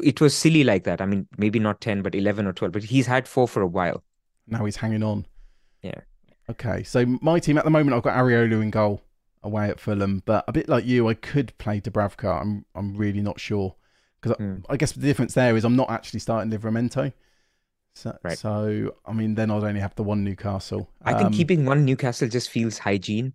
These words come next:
Speaker 1: you know, like, cover Trippier,
Speaker 2: Yeah.
Speaker 1: uh, if you get something. This is
Speaker 2: Yeah.
Speaker 1: why I'm playing Livramento.
Speaker 2: It's basically giving up three points to the Trippier owners. That's how it almost feels like 'cause of, 'cause of the bonus.
Speaker 1: It's okay. We, we, they have, they're spending four million more.
Speaker 2: Yeah,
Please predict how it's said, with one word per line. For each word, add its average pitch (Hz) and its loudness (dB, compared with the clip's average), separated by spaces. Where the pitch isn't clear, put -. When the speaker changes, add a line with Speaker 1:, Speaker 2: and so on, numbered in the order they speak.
Speaker 1:
you 117 2
know, 113 4
like, 104 2
cover 123 4
Trippier, 120 0
Speaker 2:
Yeah. 104 2
Speaker 1:
uh, 98 -2
if 107 -4
you 117 2
get 113 4
something. 131 -2
This 120 -2
is 127 6
Speaker 2:
Yeah. 143 6
Speaker 1:
why 135 8
I'm 135 2
playing 123 4
Livramento. 104 0
Speaker 2:
It's 160 -4
basically 131 0
giving 127 2
up - -2
three 123 0
points 113 -4
to - -6
the - -14
Trippier 107 -2
owners. 104 -4
That's 135 0
how 127 4
it 123 4
almost 131 2
feels 123 4
like 113 0
'cause 123 -2
of, 123 0
'cause 120 -2
of 117 -2
the 113 0
bonus. 107 0
Speaker 1:
It's - -10
okay. 214 4
We, 160 4
we, 123 -2
they 127 6
have, 139 2
they're 123 4
spending 135 -2
four 123 -2
million 117 -2
more. - -12
Speaker 2:
Yeah, 98 -4